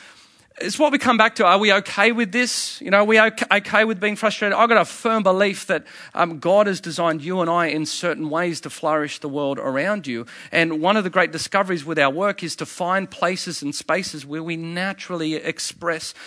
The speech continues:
the talents and the gifts that He has given us. And maybe, just maybe, if you are up against it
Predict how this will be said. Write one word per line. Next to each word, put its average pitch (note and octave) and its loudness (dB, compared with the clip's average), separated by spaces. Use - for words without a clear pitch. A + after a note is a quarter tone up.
the D#3+ -2
talents E3+ -6
and D#3 -6
the D3+ -4
gifts D#3+ -10
that D3+ -4
He D#3 -6
has C#3+ -8
given A3 -4
us. - -12
And E3 -2
maybe, G#3+ 0
just F3+ -4
maybe, E3+ -2
if C#3+ -12
you F#3 -6
are E3+ 0
up E3+ -2
against D3+ -6
it F3+ -4